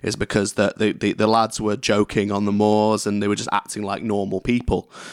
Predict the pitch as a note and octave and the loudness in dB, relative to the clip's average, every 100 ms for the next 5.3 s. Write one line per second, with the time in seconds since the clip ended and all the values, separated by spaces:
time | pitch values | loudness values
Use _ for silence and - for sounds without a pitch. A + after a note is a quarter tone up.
0 | - G#2+ G2+ G#2 G2+ G2+ A2 G#2 G2+ G2 | -4 0 2 2 0 0 0 0 -2 0
1 | G2 G2+ - - - A#2+ A2 B2 C3+ C3+ | 0 0 -6 -12 2 4 6 4 4 2
2 | B2 A#2 A2+ G#2+ F#2+ G#2+ A2 A2 G#2+ G2+ | 0 2 0 -2 -4 -6 -2 -2 -2 -4
3 | - G2+ G2 - - B2+ B2 - - G2 | -4 -4 -6 -8 -2 2 2 -2 -6 -6
4 | - G2+ G2+ G2 G2 F#2 F#2+ - - G#2+ | -4 -4 -2 -4 -4 -4 -4 -6 -6 -4
5 | G2+ F#2+ | -2 -4